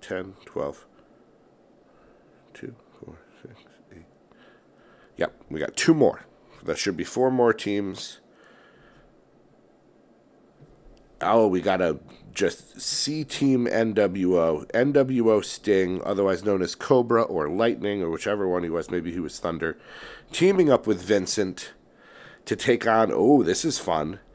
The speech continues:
to take on the B W O.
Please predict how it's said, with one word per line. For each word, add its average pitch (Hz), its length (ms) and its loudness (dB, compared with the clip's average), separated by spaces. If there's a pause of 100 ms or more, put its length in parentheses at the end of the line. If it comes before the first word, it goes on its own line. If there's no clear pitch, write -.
to 110 100 -6
take 107 320 -2
on 95 360 0 (120)
the 90 220 0
B 87 460 -6
W 71 500 -6
O. 60 360 -8